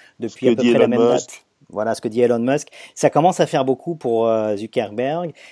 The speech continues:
Speaker 1: qui, euh, a été assez, euh,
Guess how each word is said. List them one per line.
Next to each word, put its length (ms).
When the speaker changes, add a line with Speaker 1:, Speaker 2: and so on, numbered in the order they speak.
Speaker 1:
qui, 600
euh, 680
a 140
été 640
assez, 920
euh, 320